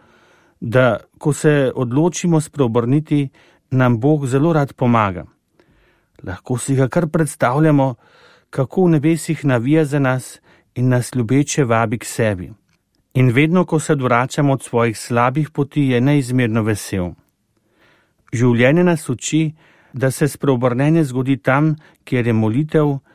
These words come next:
in da se nekdo spreobrne, ko zanj molimo.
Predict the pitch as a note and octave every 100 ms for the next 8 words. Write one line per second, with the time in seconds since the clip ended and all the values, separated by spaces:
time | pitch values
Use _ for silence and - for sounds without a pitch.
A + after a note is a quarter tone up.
0 | _ _ _ - C3 B2 B2+ - C3+ B2+
1 | A2+ C#3 C3+ - A2+ G#2 C#3 D#3 D#3 D#3+
2 | D3 C3+ C3 B2 A#2 A2 G2+ F2+